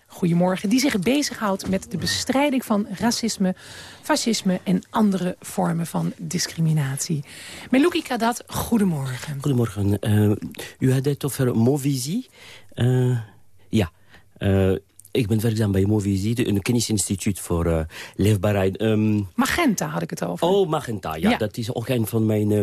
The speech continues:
Speaker 2: passie. <laughs> Ehm, ja, ik ben, eh, ik ben blij om met, eh,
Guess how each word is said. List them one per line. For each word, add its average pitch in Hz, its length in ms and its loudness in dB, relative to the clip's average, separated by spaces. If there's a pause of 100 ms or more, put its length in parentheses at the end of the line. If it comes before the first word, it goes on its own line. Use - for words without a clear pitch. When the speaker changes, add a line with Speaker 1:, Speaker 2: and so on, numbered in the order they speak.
Speaker 2:
passie. 104 400 -4
<laughs> - 80 -12 (1040)
Ehm, 98 340 2
ja, 110 180 0
ik 95 360 -4
ben, 90 220 2
eh, 80 400 2
ik 127 100 0
ben 117 100 0
blij 139 200 2
om 123 100 0
met, 123 260 -2
eh, 117 140 2